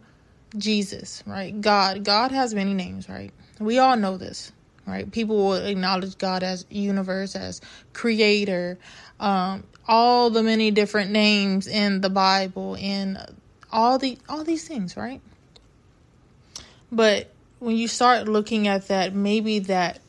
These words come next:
will help. Because also going based off the Bible, right? There, there's that, that saying that faith without work is dead, right? Which reminds me, I was doing some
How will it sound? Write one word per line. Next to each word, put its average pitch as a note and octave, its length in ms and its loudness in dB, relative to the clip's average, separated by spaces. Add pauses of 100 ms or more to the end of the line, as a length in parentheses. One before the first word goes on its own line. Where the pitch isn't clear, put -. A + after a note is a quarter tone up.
(400)
will F#3+ 200 0
help. F3+ 300 -8 (500)
Because A3+ 260 0
also A3 360 4
going G#3 340 -2
based G3 320 -2
off G#3 360 -6 (180)
the A#3+ 220 -2
Bible, G3 560 0 (640)
right? G3+ 320 -4 (400)
There, G3 420 -6
there's G3 280 -6
that, G3+ 200 -4 (420)
that - 260 -14
saying A3 380 -4
that F#3+ 260 -8 (120)
faith G#3 280 -2
without F#3+ 280 -4
work F#3+ 200 -10
is F#3 140 -10
dead, F#3 340 -10 (640)
right? G3 280 -4 (480)
Which B3 200 0
reminds A3 440 4
me, G#3+ 180 2
I A3 360 2
was G#3+ 480 0
doing B3 560 -2
some G3+ 680 0